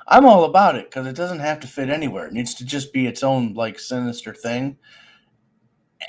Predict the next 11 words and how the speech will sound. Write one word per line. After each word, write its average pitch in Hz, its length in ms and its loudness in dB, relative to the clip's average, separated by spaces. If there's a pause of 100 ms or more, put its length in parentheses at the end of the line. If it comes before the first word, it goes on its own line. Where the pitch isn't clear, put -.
(440)
I 147 80 4
mean, 180 220 4
first 262 300 6
of 180 100 2
all, 175 400 10 (240)
they 160 100 -4
did 196 180 4
a 156 80 2
very 175 280 4
successful 175 500 -6
movie 165 500 -8